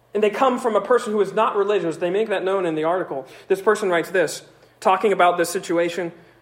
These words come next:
"I am not religious, so it is not my place to dictate to Christians what they should and should believe, should not and should believe.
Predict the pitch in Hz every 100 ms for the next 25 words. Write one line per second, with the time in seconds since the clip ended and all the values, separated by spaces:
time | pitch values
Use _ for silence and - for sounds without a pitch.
0 | _ _ - 175 233 226 220 220 262 208
1 | 208 196 170 147 - - - _ _ -
2 | - - 240 220 226 262 254 - 247 226
3 | - 202 220 240 247 - - - - 294
4 | - 190 185 180 - - 247 247 226 269
5 | 226 247 208 - 214 185 196 247 277 185
6 | 147 - - - - 214 190 202 190 180
7 | 208 185 180 151 131